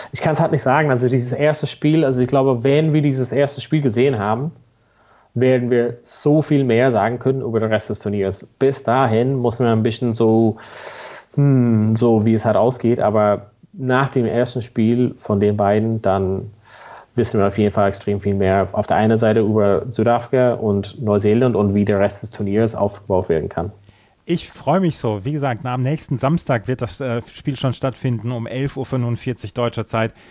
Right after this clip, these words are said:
Speaker 2: auf Pro sieben Max beziehungsweise ran D E könnt ihr diese Spiele dann alle sehen. Lass uns über Südafrika sprechen, weil Südafrika hatte in den letzten Jahren eigentlich nicht so eine gute Zeit. Zweitausendfünfzehn diese enttäuschende W M, als sie unter anderem gegen Japan verloren haben. Wir haben über Japan schon gesprochen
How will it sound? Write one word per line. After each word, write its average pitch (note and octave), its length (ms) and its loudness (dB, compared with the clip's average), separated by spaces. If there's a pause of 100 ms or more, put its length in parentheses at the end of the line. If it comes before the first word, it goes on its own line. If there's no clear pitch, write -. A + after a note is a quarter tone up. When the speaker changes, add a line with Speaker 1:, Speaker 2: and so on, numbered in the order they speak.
(220)
Speaker 2:
auf G#2 300 -4
Pro - 160 -6
sieben A2 220 -2
Max G#2+ 240 -4
beziehungsweise G2+ 580 -6
ran G2+ 160 -2
D A2 100 -6
E G2+ 160 -10
könnt G#2+ 280 -6
ihr G2+ 80 -14
diese F#2+ 180 -10
Spiele G2 320 -6
dann F#2+ 180 -6
alle G#2 380 -8 (100)
sehen. A2 520 -2 (420)
Lass A#2+ 240 -2
uns E3+ 140 -4
über D#3+ 140 0
Südafrika D#3+ 580 -2
sprechen, A#2+ 480 -4
weil A#2+ 100 -2
Südafrika C3+ 560 -6
hatte D3 180 -4
in C#3 60 -6
den B2+ 120 -4
letzten C3 300 -6
Jahren C#3+ 280 -4
eigentlich C#3+ 280 -6
nicht D3 140 -2
so E3 80 -6
eine C3 120 -2
gute A2+ 260 -8
Zeit. A2 240 -6
Zweitausendfünfzehn C#3 760 -2
diese C3 200 -2
enttäuschende B2+ 680 -2
W A#2+ 60 -4
M, C#3 300 -2
als B2 180 -6
sie C3 100 -6
unter C3+ 240 -4
anderem B2 280 -6
gegen A#2+ 160 -4
Japan B2+ 360 -4
verloren C#3 440 -4
haben. C3 160 -2
Wir A#2 60 -2
haben A2+ 100 -4
über G#2+ 160 -4
Japan A2+ 340 -4
schon A2+ 160 -8
gesprochen C#3 440 -4